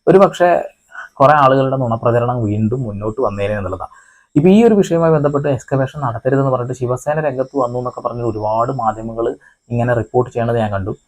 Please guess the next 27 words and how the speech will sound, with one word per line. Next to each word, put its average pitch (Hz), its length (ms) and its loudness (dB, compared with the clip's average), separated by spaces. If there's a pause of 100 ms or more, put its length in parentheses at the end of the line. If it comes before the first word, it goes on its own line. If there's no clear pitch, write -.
(200)
അതുപോലെ 160 320 4
തന്നെ 170 140 0
എനിക്കെതിരെ 147 600 0
കേസ് 143 260 0
കൊടുത്ത 120 400 -4 (100)
ടീംസിനെ 123 460 0
കുറിച്ച് 120 280 -2
ചിന്തിക്കുമ്പോഴും 110 680 0
എനിക്ക് 110 200 -8
കോമഡി 107 320 -4
തോന്നുന്നു 107 360 -4
എന്നുള്ളതാണ്. 92 360 -2 (460)
അതായത് 175 500 2
ഇത്രമാത്രം 196 1000 0
ആളുകളെ 160 420 2
കൊല 139 340 2
ചെയ്ത 139 340 2
ഈ 160 380 2
ഒരു, 139 260 4 (420)
ഈ 131 160 4
സ്ഥലവും 131 760 4
ആ 139 60 4 (220)
ആളുകളെ 147 340 2
സംരക്ഷിക്കാൻ 127 640 -4
അവര് 131 280 -2
കൂടെ 180 480 2
നിൽക്കുന്നുണ്ടുവെങ്കിൽ, 107 880 0